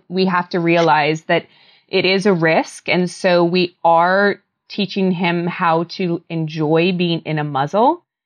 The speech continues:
We're treating the muzzle like it's a positive thing, and we're doing positive reinforcement with treats with the muzzle because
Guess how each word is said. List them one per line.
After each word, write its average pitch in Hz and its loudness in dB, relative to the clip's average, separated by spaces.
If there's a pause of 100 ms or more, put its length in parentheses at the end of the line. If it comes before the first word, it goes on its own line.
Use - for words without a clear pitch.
(180)
We're 226 0
treating 262 -4
the 330 0
muzzle 208 0
like 185 0
it's 185 -8
a 196 -4
positive 170 -2
thing, 165 -4
and 190 0
we're 190 0
doing 202 -2
positive 196 -2
reinforcement 185 -6
with 160 -10 (160)
treats - -6
with 190 -12
the 190 -4
muzzle 170 0
because 196 -2